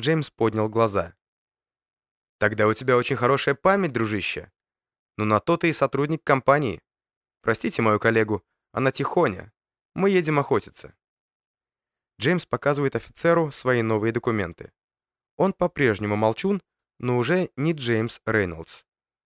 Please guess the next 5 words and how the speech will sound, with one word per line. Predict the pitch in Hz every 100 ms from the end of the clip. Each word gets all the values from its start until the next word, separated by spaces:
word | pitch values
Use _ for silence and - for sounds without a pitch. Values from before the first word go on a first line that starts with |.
| _ _ -
Усмехнувшись, | 113 104 - 160 151 151 - _ _
офицер | - - 143 196
открывает | 170 - 139 151 147 - -
идентификационную | 135 143 - - 117 117 107 113
программу. | - 113 104 90 76